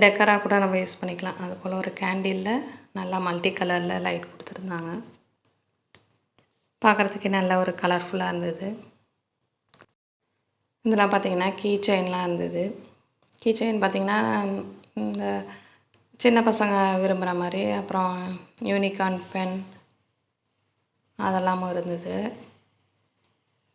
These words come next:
கொஞ்சம் ரிலாக்ஸா நமக்கு, ம், இருக்கிறதுக்கு இந்த மாதிரி கொஞ்சம் போயிட்டு வந்தோம் அப்படின்னு சொன்னாக்கா, அந்த கொஞ்சம் நமக்கு பீஸ்ஃபுல்லா இருக்கும்,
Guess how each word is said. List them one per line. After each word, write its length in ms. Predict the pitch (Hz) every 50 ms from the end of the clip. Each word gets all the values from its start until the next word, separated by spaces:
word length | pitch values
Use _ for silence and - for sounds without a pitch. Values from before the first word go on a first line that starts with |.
| _ _ _ _ _ _ _ _ _ _ - - - _ _ _ _ _ _ _ _ _ _ _ _ _ _ _ _ _ _ _ _ _ _ _ _ _ _ _ _ _ _ _ _ _ _ _ _ _ _ _ _ _ - -
கொஞ்சம் 280 | 240 240 247 247 247 240 240
ரிலாக்ஸா 420 | 233 240 226 226 233 - - 240 240 233
நமக்கு, 320 | 233 220 214 214 - 208 202 202 196 196 196 190 190 185 185 185
ம், 220 | 185 190 190 190 190 190 - - _ _ _ _ _ _ _ _ _ _ _ _ _ _ _ _ _ - 285
இருக்கிறதுக்கு 540 | 240 220 214 - - 202 202 214 208 240 220
இந்த 80 | 214 214 202
மாதிரி 160 | 202 202 202 208 202
கொஞ்சம் 240 | 214 202 202 196 196
போயிட்டு 220 | 196 190 185 196 196
வந்தோம் 200 | 190 180 180 180 180
அப்படின்னு 320 | 175 180 180 180 175 175
சொன்னாக்கா, 320 | 180 175 175 175 180 233 247
அந்த 120 | 247 220 214 208 196 190 185 180 180 185 185 185 196 -
கொஞ்சம் 260 | - 220 214 214 214 196
நமக்கு 200 | 190 190 190 190 -
பீஸ்ஃபுல்லா 460 | - 190 185 190 - - 185 185 185 185 180
இருக்கும், 300 | 180 - 180 175 180